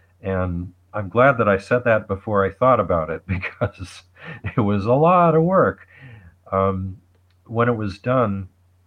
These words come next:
Sam and I figured out that he had spent two years writing it,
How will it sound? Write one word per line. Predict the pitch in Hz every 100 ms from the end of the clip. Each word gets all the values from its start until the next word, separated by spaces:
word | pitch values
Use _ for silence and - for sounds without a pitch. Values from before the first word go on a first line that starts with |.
| _ -
Sam | - 113 120
and | 117
I | 110 107
figured | - 107 101 98
out | 98 95
that | 95 -
he | 131
had | 135 110
spent | - 104 101
two | - 123
years | 117 113 104 98
writing | 98 101 98 92
it, | 80